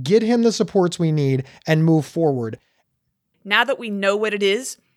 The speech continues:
Speaker 2: we at least have a roadmap of how to treat it. And those of us with, who've been living with serious mental disorders know that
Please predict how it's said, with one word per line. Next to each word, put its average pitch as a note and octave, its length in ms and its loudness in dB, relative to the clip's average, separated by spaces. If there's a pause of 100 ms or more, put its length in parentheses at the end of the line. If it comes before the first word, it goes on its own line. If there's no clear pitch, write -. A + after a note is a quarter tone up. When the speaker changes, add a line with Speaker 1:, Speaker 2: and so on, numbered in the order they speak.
(280)
Speaker 2:
we A#3 200 -6
at - 60 -6
least A#3 300 -10
have G3+ 480 2
a G3+ 60 -4
roadmap G3+ 640 0
of - 140 -8
how G3+ 140 2
to F#3 80 -4
treat D#3+ 300 -2
it. F#2+ 140 -12 (840)
And F#3 140 -2
those G3+ 160 2
of G3 100 -4
us F3 200 0
with, F3 140 -4
who've F#3 200 -10
been G3+ 140 -2
living G3 240 0
with F3+ 120 -4
serious G#3+ 320 2
mental G#3 320 -2
disorders G#3 640 -2
know G#3 220 2
that F#3 260 0